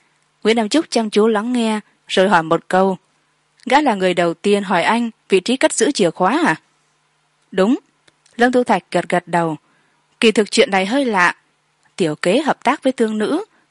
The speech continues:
thì sẽ chẳng cần quan tâm tới việc chìa khóa bị hủy. Vậy mà gã lại là kẻ đầu tiên quan tâm, thậm chí bất chấp việc gây ra sự ác cảm với Lâm Thu Thạch, cũng phải đòi Nguyễn Nam Trúc giao nộp chìa khóa. Nếu Tiểu Kế không phải là gián điệp,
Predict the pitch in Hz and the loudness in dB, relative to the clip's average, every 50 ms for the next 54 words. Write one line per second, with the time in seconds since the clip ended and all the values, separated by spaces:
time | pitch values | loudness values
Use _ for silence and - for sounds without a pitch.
0 | - - 226 202 254 294 - - 214 175 160 - 180 165 160 - 196 208 202 - | -6 -4 -2 0 -2 -2 -2 -2 -4 -4 -4 -6 -6 -6 -4 -6 -6 -6 -6 -4
1 | - 202 202 202 190 180 - - 294 269 240 190 - - 185 175 - - 214 269 | -4 -2 -2 -4 -6 -8 -6 -4 -2 -2 -2 -4 -4 -4 -6 -4 -2 -2 -2 -2
2 | 285 247 - - 190 208 175 160 143 - _ _ _ _ _ _ _ _ _ _ | -2 -4 -4 -2 -2 0 0 -2 -4 -8 _ _ _ _ _ _ _ _ _ _
3 | _ - 214 196 185 180 170 170 175 190 214 269 269 - - 165 170 170 - 165 | _ 0 0 0 0 0 -4 -2 0 -2 0 0 0 -2 -2 -4 -6 -6 -6 -6
4 | 156 151 165 165 160 156 - - 247 247 240 - 240 240 233 - 247 233 240 233 | -6 -6 -4 -4 -4 -4 -4 -4 -4 -4 -2 -4 -4 -4 -2 0 0 0 0 -2
5 | 220 _ _ _ _ _ _ _ _ _ _ - - 170 - 160 - 185 185 202 | -8 _ _ _ _ _ _ _ _ _ _ -2 -2 -2 -2 -2 -4 -2 -2 0
6 | 254 330 392 _ _ - 196 240 262 - 277 302 - - 170 - - 190 202 202 | -2 -2 -4 _ _ -2 -2 -2 0 0 -2 -2 0 -2 -2 -2 -2 -4 -2 -2
7 | - 214 214 208 - 208 - - 262 302 _ - 196 170 151 147 165 214 233 240 | 0 -2 -2 -2 -2 -4 -2 -4 -4 -6 _ -4 -4 -4 -4 -4 -6 -4 -4 -4
8 | 220 220 - 240 226 - - 196 165 - _ _ _ _ _ _ _ _ _ _ | -6 -4 -4 -4 -4 -4 -4 -6 -6 -6 _ _ _ _ _ _ _ _ _ _
9 | _ - - 202 269 269 165 139 165 165 156 165 185 240 247 220 196 180 - 294 | _ -4 -4 -2 0 0 0 2 0 0 -2 -2 -4 -2 -2 -4 -4 -2 -2 -2
10 | 339 - - 240 233 226 190 143 - - 165 160 156 - - 190 208 269 359 - | -2 0 0 0 0 0 0 -4 -4 -2 -4 -4 -2 -2 -2 -2 -2 -2 -4 -6
11 | _ _ _ _ _ _ _ _ _ _ _ _ _ _ _ _ - 226 262 311 | _ _ _ _ _ _ _ _ _ _ _ _ _ _ _ _ -2 -2 0 0
12 | - - 170 156 - 190 190 262 339 - 311 262 - 202 165 151 151 156 151 - | 2 0 0 0 0 0 0 0 0 -2 -2 -2 -2 -2 -4 -4 -4 -2 -2 -2
13 | 180 214 277 302 233 185 170 | -2 -2 -2 0 0 0 -2